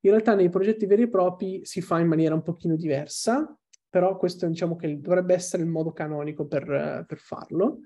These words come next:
Eh, a volte devi chiudere e riaprire l'editor perché sennò non te lo prende. Eh, quindi boh, spero che me l'abbia preso. Vediamo se me l'ha preso.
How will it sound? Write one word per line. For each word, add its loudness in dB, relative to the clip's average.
Eh, -4
a -2
volte 4
devi -2
chiudere 4
e 4
riaprire 0
l'editor -4
perché -12
sennò -6
non -6
te -8
lo -4
prende. -4
Eh, -10
quindi -2
boh, -4
spero -6
che -6
me -4
l'abbia -4
preso. 0
Vediamo -6
se -12
me -6
l'ha -8
preso. 0